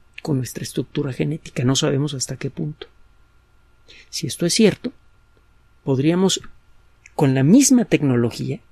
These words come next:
y con la misma facilidad, prácticamente sin cambios, nada más cambiando la formulación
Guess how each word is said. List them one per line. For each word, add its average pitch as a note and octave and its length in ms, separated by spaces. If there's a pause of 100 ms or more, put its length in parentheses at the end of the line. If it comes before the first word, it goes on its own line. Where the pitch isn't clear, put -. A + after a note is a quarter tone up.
(100)
y - 140
con C#3 180
la C3+ 80
misma F#3 280
facilidad, B2+ 640 (440)
prácticamente D#3+ 680
sin C3 200
cambios, C3 320
nada D3 100
más C#3+ 120
cambiando C#3+ 340
la C3 100
formulación C3 840